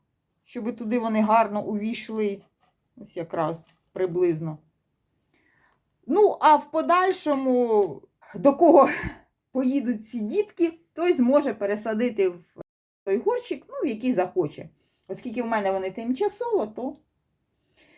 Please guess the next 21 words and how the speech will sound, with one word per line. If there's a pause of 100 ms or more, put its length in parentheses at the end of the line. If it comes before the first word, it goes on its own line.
(140)
я
тимчасову
посадку
і
виконую. (600)
В
цій
посадці,
до
речі,
вони
ще
доволі
довго
можуть (680)
рости. (1120)
Отже, (1900)
ось
мох, (2000)
ось
кора.